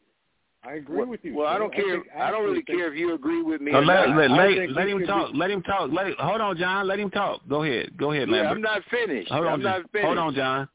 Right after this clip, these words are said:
Speaker 2: Um,
Speaker 3: Go ahead.
Speaker 2: Mary, Mary had said before I was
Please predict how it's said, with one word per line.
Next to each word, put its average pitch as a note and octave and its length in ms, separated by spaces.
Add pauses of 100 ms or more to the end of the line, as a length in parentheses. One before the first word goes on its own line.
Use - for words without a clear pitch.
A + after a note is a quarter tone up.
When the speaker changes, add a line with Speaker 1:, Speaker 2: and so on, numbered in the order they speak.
(140)
Speaker 2:
Um, B2+ 840
Speaker 3:
Go C#3 140
ahead. B2+ 240 (640)
Speaker 2:
Mary, A3+ 460
Mary F#3 520
had D#3 120 (120)
said C#3 380 (1080)
before D3 380
I C#3+ 100
was B2 180